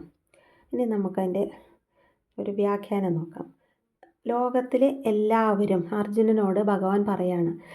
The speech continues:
ലോകത്തിൽ എല്ലാവരും നിന്റെ അധർമ്മത്തെ പഴിക്കുകയും അർജുനൻ ഭീരുവെന്ന് പറഞ്ഞ് അപമാനിക്കുകയും ചെയ്യും. മറ്റുള്ളവരുടെ ബഹുമാനത്തിന് പാത്രമാകുന്നില്ലെന്ന് മാത്രമല്ല, അപമാനിക്കപ്പെടുകയും ചെയ്യും.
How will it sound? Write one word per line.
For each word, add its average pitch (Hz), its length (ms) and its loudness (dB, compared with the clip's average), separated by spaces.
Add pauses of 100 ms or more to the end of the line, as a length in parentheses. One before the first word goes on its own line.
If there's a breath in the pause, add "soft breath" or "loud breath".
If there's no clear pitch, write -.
(280 loud breath)
ലോകത്തിൽ 233 600 0 (220)
എല്ലാവരും 202 680 4 (220)
നിന്റെ 180 320 4 (240)
അധർമ്മത്തെ 220 540 0 (100)
പഴിക്കുകയും 160 640 2 (500 loud breath)
അർജുനൻ 190 380 2 (120)
ഭീരുവെന്ന് 214 640 4
പറഞ്ഞ് 185 300 2 (200)
അപമാനിക്കുകയും 214 920 2
ചെയ്യും. 160 240 2 (480 soft breath)
മറ്റുള്ളവരുടെ 208 760 2 (180)
ബഹുമാനത്തിന് 226 760 2 (100)
പാത്രമാകുന്നില്ലെന്ന് 226 1040 0 (100)
മാത്രമല്ല, 208 560 2 (760 loud breath)
അപമാനിക്കപ്പെടുകയും 214 1120 4
ചെയ്യും. 185 240 4